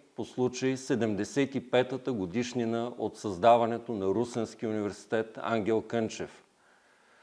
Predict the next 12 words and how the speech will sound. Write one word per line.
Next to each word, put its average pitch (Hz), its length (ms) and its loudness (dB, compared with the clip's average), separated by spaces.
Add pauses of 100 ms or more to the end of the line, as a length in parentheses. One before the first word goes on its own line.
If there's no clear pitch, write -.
(180)
Днес 151 380 4
имаме 147 340 6
достатъчно 143 680 2
сериозно 127 680 6
основание 127 640 2
да 110 120 0
ви 107 220 -2
приветстваме 120 1000 2
за 110 240 0
достойно 131 600 0
извървения 110 840 2
път - 280 -2